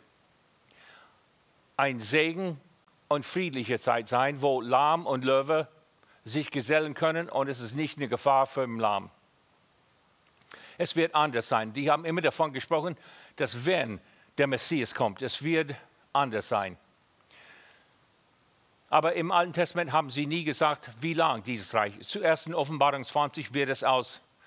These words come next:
tausend dargestellt. Aber dieser Begriff und Gedanke überhaupt, dass etwas kommt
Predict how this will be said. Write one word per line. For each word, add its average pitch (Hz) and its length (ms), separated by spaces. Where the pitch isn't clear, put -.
tausend 113 580
dargestellt. 110 640
Aber 135 200
dieser 170 360
Begriff 139 500
und 131 280
Gedanke 143 380
überhaupt, 143 500
dass 151 320
etwas 143 420
kommt 170 400